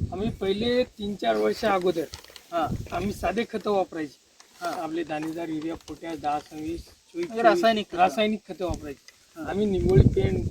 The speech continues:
Speaker 1: ग्रीन हार्वेस्ट हे कोणतेच वापरायचे नाही.
Speaker 2: हां.
Speaker 1: पण या तीन चार वर्षापासून आम्हाला ग्रीन हार्वेस्ट, अ,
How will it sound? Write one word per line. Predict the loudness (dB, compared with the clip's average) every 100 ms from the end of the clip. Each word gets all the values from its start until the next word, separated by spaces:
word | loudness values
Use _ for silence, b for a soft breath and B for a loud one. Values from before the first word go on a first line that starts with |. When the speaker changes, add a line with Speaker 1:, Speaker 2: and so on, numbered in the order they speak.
| -2
Speaker 1:
ग्रीन | 2 2
हार्वेस्ट | 2 0 -4 -6 -8
हे |
कोणतेच | -4 0 0 0 -4 -4
वापरायचे | -4 -4 0 -2 -2
नाही. | -6 -6 -4 -2
Speaker 2:
हां. | 0 -2 -6 -4
Speaker 1:
पण | 0
या | 0
तीन | -2 -4 -6 -4
चार | -2 -2
वर्षापासून | -2 -2 -4 -4 -4 -4
आम्हाला | -2 2 0 0 -12 -20 -20 -16 -14 -12 -12 -6
ग्रीन | 2 2
हार्वेस्ट, | 4 2 0 -2 0 -2 -2 -10 -10 -8 -10 -10
अ, | -10 -8 -10